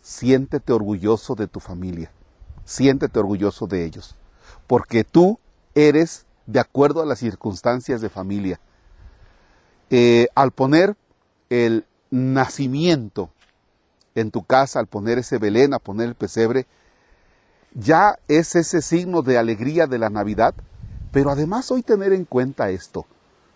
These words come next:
esa Navidad, ese nacimiento también nuestro,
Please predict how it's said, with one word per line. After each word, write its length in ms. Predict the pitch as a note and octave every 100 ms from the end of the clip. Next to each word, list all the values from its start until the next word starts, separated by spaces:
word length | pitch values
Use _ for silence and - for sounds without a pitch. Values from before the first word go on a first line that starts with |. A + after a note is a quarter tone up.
| _ _ _ _ -
esa 300 | C3 - E3+
Navidad, 540 | C#3+ A2+ G#2 A2+ C3 - _
ese 240 | - B2 D3+
nacimiento 600 | B2+ - A2 A#2 B2+ C3
también 420 | - G#2 G#2+ A2+
nuestro, 460 | A2+ G#2+ - D3